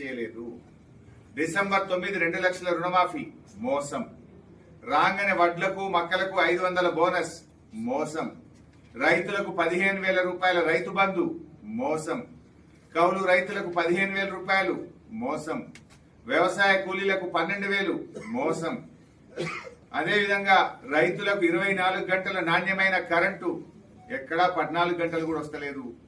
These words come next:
మోసం. అంటే ఆరు మోసాలు చేసింది కాంగ్రెస్ పార్టీ. రైతులకు ఇచ్చిన ఆరు మాటలు నిలుపుకోక నట్టేట ముంచింది. ఇంకో మాట చెప్తా ఉన్నారు, కరువు వచ్చిందని.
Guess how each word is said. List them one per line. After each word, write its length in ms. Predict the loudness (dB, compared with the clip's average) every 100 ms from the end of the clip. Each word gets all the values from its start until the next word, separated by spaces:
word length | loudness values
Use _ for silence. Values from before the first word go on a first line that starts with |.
| -14
మోసం. 520 | -8 -4 -4 -6 -14 -16 -20 -20 -20 -20 -20 -20 -14
అంటే 520 | -10 -6 -6 -6 -12 -20 -20 -20 -6
ఆరు 420 | 2 6 6 4
మోసాలు 480 | 0 -2 0 -2 -2 -2
చేసింది 300 | -2 -2 -4
కాంగ్రెస్ 480 | -4 -4 -8 -8
పార్టీ. 240 | -10 -12 -18 -20 -20 -20 -20 -20 -20 -20 -20 -6 2
రైతులకు 500 | 2 2 0 -2 -2
ఇచ్చిన 200 | -8 0
ఆరు 360 | 4 8 6 4
మాటలు 400 | 2 2 2 -4
నిలుపుకోక 540 | -4 -4 -6 -6 -2 0 -2 -4 -18 -20 -20 -14 -8
నట్టేట 540 | -2 -2 0 0 0
ముంచింది. 540 | -2 -6 -6 -6 -6 -12 -20 -20 -20 -20 -20 -20 -20 -20 -16
ఇంకో 200 | -4 -2
మాట 220 | 2 2 2 -4
చెప్తా 260 | -6 0 0
ఉన్నారు, 360 | 0 -4 -6 -12 -20 -20 -18 -16 -18 -20 -20 -20 -20 -20 -20 -20 _ -20 -20 -20 -20 -20 -12
కరువు 260 | -6 -4 -6
వచ్చిందని. 500 | -8 -8 -8 -8